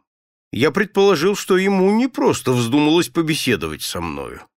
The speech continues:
Я накинул на плечи халат и отомкнул дверь. Кокорин вошел с видом человека, сильно озабоченного. «Уже первый час ночи», — сказал я ему.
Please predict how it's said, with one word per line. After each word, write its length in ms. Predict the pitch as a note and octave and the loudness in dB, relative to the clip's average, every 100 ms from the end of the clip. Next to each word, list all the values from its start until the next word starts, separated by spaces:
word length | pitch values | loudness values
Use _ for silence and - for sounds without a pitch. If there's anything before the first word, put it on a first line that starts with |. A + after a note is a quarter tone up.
| _ _ | _ _
Я 140 | - G3+ | 0 2
накинул 480 | F#3+ B2 B2 A#2 A2 | 2 0 0 2 2
на 100 | A2 | 0
плечи 360 | A2+ A#2 - | -2 -4 -4
халат 480 | A2+ C3 D3+ A3 A3 | -4 -2 0 0 0
и 60 | F#3+ | -2
отомкнул 600 | E3 D3 G#2+ - C3 C#3 | 0 -2 -2 -4 -6 -6
дверь. 400 | F2+ C2 G#1 - _ _ _ _ _ _ _ _ _ _ _ | -8 -10 -12 -16 _ _ _ _ _ _ _ _ _ _ _
Кокорин 460 | - B2+ D#3+ F#3+ E3 | -2 0 0 0 0
вошел 420 | D3+ B2 C3 B2+ | 0 0 0 -2
с 160 | A#2 - | -4 -4
видом 280 | C3+ A#2+ A2+ | -2 0 -2
человека, 580 | - B2 A#2 C3+ D3+ F#3+ | -2 -2 0 0 0 -2
сильно 380 | - D3+ D#3 | -2 0 0
озабоченного. 1080 | E3+ F#3+ D#3 F#2+ D#2 - C#2 C#2 B1 B1+ - _ _ _ _ _ _ _ _ _ _ _ | 0 -2 -2 -4 -4 -8 -10 -10 -12 -12 -16 _ _ _ _ _ _ _ _ _ _ _
«Уже 280 | E2 E2+ F#2+ | -8 -4 -4
первый 340 | - F#2 F#2 F2+ | -4 -4 -2 -2
час 260 | A2+ F#2+ | -4 -2
ночи», — 300 | E3+ G#3+ - | 0 0 -2
сказал 420 | - - D#2+ C#2 C#2+ | -8 -8 -8 -10 -12
я 160 | C2 | -14
ему. 260 | B1+ - | -16 -18